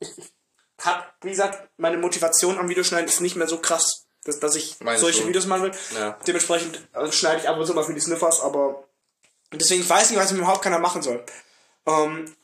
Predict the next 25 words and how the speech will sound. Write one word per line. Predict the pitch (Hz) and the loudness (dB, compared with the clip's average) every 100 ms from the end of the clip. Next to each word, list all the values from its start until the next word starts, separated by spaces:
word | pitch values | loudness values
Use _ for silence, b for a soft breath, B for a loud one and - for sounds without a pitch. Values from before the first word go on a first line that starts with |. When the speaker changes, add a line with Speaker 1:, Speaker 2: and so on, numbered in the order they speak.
| _ | _
Speaker 1:
schreibt | - 202 269 - | 2 6 6 6
gerne | 247 254 202 | 2 4 2
in, | 190 185 | 2 0
hier | 185 220 | 2 0
im | |
Podcast | 214 233 214 190 190 | 2 2 4 4 2
in | |
die | 190 | 2
Kommentare | 190 180 190 190 | 0 2 2 2
rein, | 180 170 | 2 2
was | 170 | 2
ich | 196 | 2
mit | 185 | 0
meinem | 175 180 | -2 -4
Hauptkanal | 202 170 | -4 -4
anstellen | 139 139 135 | -4 -6 -6
soll. | 135 127 - _ b b | -6 -8 -12 _ b b
Ich | - 170 | 0 2
verlose, | 185 185 202 | 4 4 2
nein, | 165 139 | 2 -2
Spaß. | 147 131 - | 0 0 0
Ich | - | -2
verlose | 160 156 156 | 0 0 2
dich | 165 156 | 2 2
nicht. | 160 - - | 4 4 2